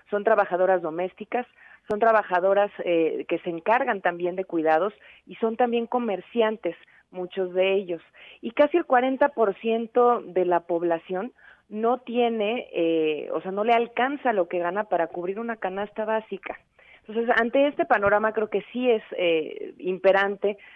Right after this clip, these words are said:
más allá de hacer conciencia y ser solidarios, eh, ser justos y hacer un ejercicio pleno de derechos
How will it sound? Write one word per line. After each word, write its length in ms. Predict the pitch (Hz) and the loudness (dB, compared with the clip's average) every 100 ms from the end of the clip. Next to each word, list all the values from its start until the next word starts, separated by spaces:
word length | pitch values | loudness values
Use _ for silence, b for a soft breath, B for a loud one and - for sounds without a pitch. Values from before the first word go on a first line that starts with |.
| B _ | B _
más 320 | - 240 320 | -4 -2 0
allá 240 | 330 254 254 | 2 4 4
de 80 | 233 | 2
hacer 280 | - 208 | 2 -2
conciencia 580 | - 196 175 175 175 185 | -2 -6 -8 -8 -6 -4
y 80 | 180 | -4
ser 240 | 180 170 | -4 -4
solidarios, 640 | 175 170 147 147 143 170 220 _ B B B B | -4 -4 0 0 0 -4 -8 _ B B B B
eh, 540 | 185 185 180 175 180 | 2 4 2 0 -2
ser 140 | - 269 | 2 2
justos 480 | - 254 - 294 247 | 2 -4 -4 -4 -2
y 40 | |
hacer 220 | 185 214 | -2 -2
un 140 | 240 247 | -4 -4
ejercicio 920 | - 170 160 - 208 208 - 220 220 _ | -4 -4 -4 -8 -10 -10 -2 -2 -2 _
pleno 560 | 196 196 202 214 233 240 | 4 4 4 -2 -6 -8
de 140 | - 165 | -4 0
derechos 520 | 160 165 165 - 214 | 2 2 0 -4 -10